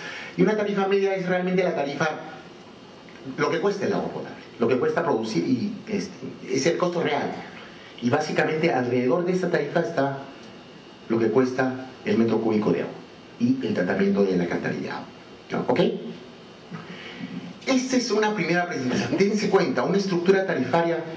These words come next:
no es tan fácil o tan sencilla como la, la podíamos ver. Pero por lo menos yo creo que a partir de ahora ya tenemos una idea de cuánto pagamos por metro cúbico de agua, que está acá, ¿no? En este, en este rango, porque normalmente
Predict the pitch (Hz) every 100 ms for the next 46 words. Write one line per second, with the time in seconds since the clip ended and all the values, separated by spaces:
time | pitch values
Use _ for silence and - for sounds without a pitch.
0 | - - 127 160 - - - - - -
1 | - - 147 156 - - - 139 139 139
2 | 143 - - - 123 117 117 143 135 143
3 | 123 135 131 127 120 101 90 - - -
4 | - 95 - 104 113 104 98 104 - -
5 | - - - 147 135 135 139 185 185 175
6 | 180 175 170 139 135 127 160 156 156 160
7 | 143 143 143 143 139 - - 143 135 127
8 | 160 156 170 175 - - - - - -
9 | - - 117 127 151 - - 120 127 135
10 | - 113 127 127 120 131 120 110 101 107
11 | 101 92 - 104 110 110 120 - - -
12 | - - - - - - - - - -
13 | - 123 135 120 120 123 - 127 113 127
14 | 135 135 139 135 120 107 110 113 131 143
15 | 147 143 151